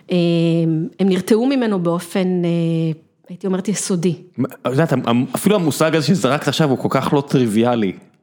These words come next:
Speaker 2: הרי
Speaker 1: הקיטש.
Speaker 2: כן.
Speaker 1: כן.
Speaker 2: זה לא מושג טריוויאלי, הרי עוד אז השתמשו בו?
Speaker 1: בוודאי, זאת אומרת, אה, בוז של, אה,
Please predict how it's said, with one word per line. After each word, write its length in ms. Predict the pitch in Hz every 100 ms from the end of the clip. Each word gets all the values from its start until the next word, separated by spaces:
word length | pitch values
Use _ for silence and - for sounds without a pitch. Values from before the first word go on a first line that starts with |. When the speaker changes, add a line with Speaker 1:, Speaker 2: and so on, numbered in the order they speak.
| _ _ _ -
Speaker 2:
הרי 220 | 202 110
Speaker 1:
הקיטש. 300 | - - - -
Speaker 2:
כן. 220 | - 139 101 90 - _ _ _
Speaker 1:
כן. 220 | - 196 170 - _ -
Speaker 2:
זה 100 | -
לא 80 | 196
מושג 280 | 269 147 117
טריוויאלי, 600 | 123 110 101 110 107 101
הרי 200 | 98 95 - -
עוד 180 | 123
אז 240 | - 127 147
השתמשו 420 | 156 127 110 147
בו? 240 | 330 330 - _ _ _ -
Speaker 1:
בוודאי, 460 | 208 185 202 180 165
זאת 120 | -
אומרת, 440 | 190 185 190 -
אה, 60 | 185
בוז 380 | 160 220 311 320
של, 280 | 359
אה, 40 | 320